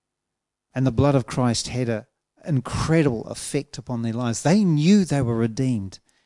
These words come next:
They knew they were forgiven. They knew that they were,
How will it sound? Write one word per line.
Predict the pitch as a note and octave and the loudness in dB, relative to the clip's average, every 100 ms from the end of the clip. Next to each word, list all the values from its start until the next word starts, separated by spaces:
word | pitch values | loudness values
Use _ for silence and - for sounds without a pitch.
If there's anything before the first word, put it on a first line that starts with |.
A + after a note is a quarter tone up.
| - | 2
They | E3+ F3 | 4 6
knew | D#3+ D#3+ F#3 A3 | 4 6 8 6
they | F3 C#3 | 4 0
were | A#2 | -2
forgiven. | - C3 A#2+ G#2+ G2+ F#2 _ _ _ _ _ - | -2 -4 -6 -8 -10 -14 _ _ _ _ _ 0
They | F3 F3 | 4 4
knew | E3+ F3 G3 A#3+ D#3 A2 - _ | 4 6 8 6 4 0 -8 _
that | D#3 C#3+ | -4 -2
they | C#3 F3+ | 0 2
were, | D3+ | 2